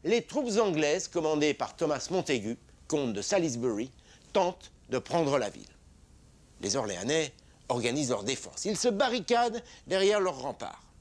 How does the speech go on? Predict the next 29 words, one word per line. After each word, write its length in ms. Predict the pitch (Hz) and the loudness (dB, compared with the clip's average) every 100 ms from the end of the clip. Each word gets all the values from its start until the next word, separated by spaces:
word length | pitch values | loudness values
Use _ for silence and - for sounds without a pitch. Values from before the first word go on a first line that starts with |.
| - - - - - | -20 -20 -20 -20 -8
Les 120 | 175 | -8
Anglais 280 | 78 101 107 - - | -8 -12 -14 -16 -8
décident 300 | 143 160 190 | -2 -2 0
alors 320 | 185 214 214 - - - | 2 2 0 -4 -18 0
de 80 | - | 2
faire 220 | 185 220 | 2 4
le 100 | 214 | 4
siège 500 | 196 - 165 98 - - - - - | 2 0 -2 -2 -8 -20 -20 -18 -8
d'Orléans. 420 | 104 90 80 - - - - | -6 -6 -10 -14 -20 -20 -10
Tout 200 | 117 117 | -8 -6
autour, 380 | 120 262 269 - - - - | 2 4 4 0 -14 -16 -2
ils 220 | 226 226 | 0 0
construisent 580 | - 254 208 - 240 160 | 0 -2 -2 -4 -4 0
des 120 | 196 | 0
fortins 440 | 185 180 - 170 | 0 -8 -6 -4
et 100 | 135 | -2
des 100 | 131 | -2
bastilles 480 | 127 120 - 214 208 | -2 -2 -2 -2 -2
pour 280 | - 196 165 | -2 -4 -4
priver 420 | - - 214 208 | -4 0 2 2
les 200 | 180 143 | 2 2
habitants 340 | 151 135 - 165 | 0 -4 -4 -2
d'approvisionnement 840 | 143 - 127 123 110 113 107 156 - - - | -2 -2 0 0 2 0 0 -4 -6 -8 0
et 80 | 196 | 2
les 120 | 170 | 2
contraindre 640 | - 131 - 104 123 110 - - | -2 -12 -10 -8 -8 -10 -16 -10
à 100 | - | -6
se 160 | 113 - | -4 -6
rendre. 440 | 92 - - - | -10 -14 -20 -20